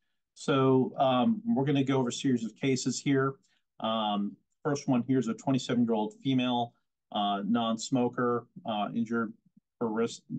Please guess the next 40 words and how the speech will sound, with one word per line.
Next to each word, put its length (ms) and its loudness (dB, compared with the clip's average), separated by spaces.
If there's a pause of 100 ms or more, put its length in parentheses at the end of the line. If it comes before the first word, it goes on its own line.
(100)
uh, 280 0 (260)
about 180 -2
a 20 -2
year 180 0
prior 280 0
to 40 -2
presentation, 720 0 (520)
um, 480 0
has 180 -4
pain, 460 2
stiffness, 640 -2
and 120 0 (360)
the 60 4
initial 280 2
x-rays 640 0 (180)
were 120 -2
negative 460 0
and, 220 -2 (360)
or, 180 0
or 200 0
red 180 2
is 100 -2
negative. 420 0
That's 260 -8
the 80 -8
common, 500 4 (120)
common 200 2
theme, 400 0 (160)
uh, 200 -2
you've 220 -4
been 140 0
hearing 280 2
tonight. 460 -2 (380)
Um, 420 0
so 460 0
as 180 -2
you 80 -2
can 120 2
see 200 0
here, 400 0